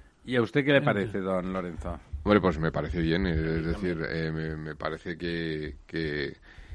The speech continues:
Speaker 3: que es importante porque, a ver, eh,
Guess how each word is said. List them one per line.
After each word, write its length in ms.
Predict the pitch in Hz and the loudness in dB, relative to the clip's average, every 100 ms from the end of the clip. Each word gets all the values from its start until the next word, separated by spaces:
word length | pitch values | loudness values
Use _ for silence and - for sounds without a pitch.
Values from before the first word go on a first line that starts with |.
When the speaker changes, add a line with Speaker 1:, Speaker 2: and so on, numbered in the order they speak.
| - - | -16 -12
Speaker 3:
que 100 | - | 0
es 240 | 107 - - | 0 0 -8
importante 840 | - 110 95 101 95 123 123 110 107 | -4 -2 0 0 0 2 2 4 2
porque, 680 | 87 85 - 92 90 90 82 - - - | 2 -4 -2 0 2 2 0 -6 -8 2
a 80 | |
ver, 180 | 101 101 | 4 4
eh, 600 | 90 82 90 87 85 82 | 4 2 2 2 2 -2